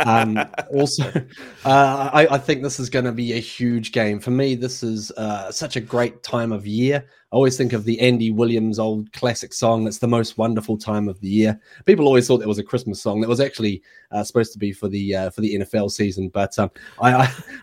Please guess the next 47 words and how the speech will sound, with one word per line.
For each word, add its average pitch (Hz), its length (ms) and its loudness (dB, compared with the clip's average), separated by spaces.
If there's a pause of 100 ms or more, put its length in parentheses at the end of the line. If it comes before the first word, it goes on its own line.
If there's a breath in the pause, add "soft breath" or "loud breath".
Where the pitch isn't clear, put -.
I 139 100 6
think 165 260 2
that 135 220 -4
this 160 160 2
could 156 140 -4
be 127 100 2
a 117 80 0
cracking 127 500 -4
first 110 300 -2
game 101 340 -2
to 101 200 -6
start 113 380 -2
the 104 100 -4
year. 113 360 0 (360)
Uh, 101 180 2
Bills, 139 640 4 (160)
everybody's 135 600 2
got 123 200 -2
all 120 140 -2
the 110 140 -2
expectations 113 680 -6
on 110 120 -2
them 107 140 -4
to - 80 -14
go 110 120 0
all 104 160 0
the 101 60 -4
way 110 220 -2
this 104 260 -8
year. 107 160 -2
They've 101 180 -6 (320)
added 123 300 4
some 110 180 -4
pieces. 110 360 -4
You 107 60 -2
mentioned 117 380 0
Von 98 260 -4
Miller. 104 300 -2 (200 soft breath)
They've 110 120 -2
added 131 200 2
a 107 60 -4
couple 123 240 -8
more 110 220 2
key - 180 -6
pieces 104 420 -6
as 92 140 -8
well. 107 260 0